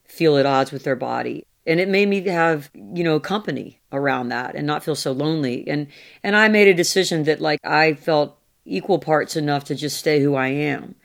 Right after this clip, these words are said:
But I was very drawn to the idea that, like, there is this male in me that is so, so at odds with this female body. And now I understand that other people feel the same way, and that it's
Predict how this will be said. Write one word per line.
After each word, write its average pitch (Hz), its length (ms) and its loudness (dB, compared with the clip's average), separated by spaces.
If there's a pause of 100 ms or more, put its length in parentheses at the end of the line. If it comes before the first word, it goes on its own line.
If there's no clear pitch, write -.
(420)
But 165 120 2
I 170 160 6
was 175 220 2
very 196 400 6
drawn 156 500 2
to 139 500 -4 (500)
the 160 160 -2
idea 156 600 6
that, 143 160 -2
like, 139 380 -2 (320)
there 165 240 8
is 156 220 4
this 151 360 -4 (280)
male 165 520 4
in 143 220 -2
me 143 200 0
that 139 200 -4
is 143 160 -4
so, 151 580 2
so 170 140 6
at 160 100 4
odds 143 360 4
with 139 160 -4
this 147 200 -4
female 143 380 0
body. 139 420 0
And 139 140 -2
now 143 340 0
I 139 180 -2
understand 139 460 -6
that 139 80 -8
other 135 180 -6
people 139 520 -8
feel 143 240 -6
the 143 80 -6
same 139 360 -4
way, 143 320 2
and 139 140 -6
that 135 120 -4
it's - 260 -6